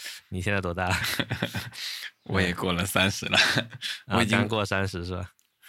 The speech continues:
Speaker 2: 嗯，
Speaker 1: 嗯。
Speaker 2: 过了三十一点点，算是在三十里面比较小的。<laughs>
Speaker 1: 嗯，对，这欢迎加入我们的三十岁男人大家庭啊。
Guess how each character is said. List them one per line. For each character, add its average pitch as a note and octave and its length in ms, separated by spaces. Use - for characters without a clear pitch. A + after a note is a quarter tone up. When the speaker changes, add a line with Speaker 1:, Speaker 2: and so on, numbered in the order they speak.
Speaker 2:
嗯， F2+ 540
Speaker 1:
嗯。 F#2 200
Speaker 2:
过 G2+ 160
了 F#2+ 120
三 - 220
十 F#2+ 180
一 G#2+ 120
点 F2 200
点， D#2+ 220
算 A2+ 200
是 F2 600
在 G2 200
三 A#2+ 240
十 G#2+ 160
里 E2+ 100
面 F2+ 180
比 F2+ 120
较 E2+ 120
小 - 240
的。 - 120
<laughs> - 480
Speaker 1:
嗯， F#2 320
对， E2+ 340
这 F#2+ 160
欢 G#2+ 280
迎 F#2+ 320
加 G2 220
入 G2+ 140
我 F#2+ 60
们 F2+ 160
的 F2 320
三 G2+ 240
十 F#2 260
岁 G2 420
男 F#2+ 200
人 G2+ 220
大 G#2 180
家 F#2+ 180
庭 F2 220
啊。 F2 100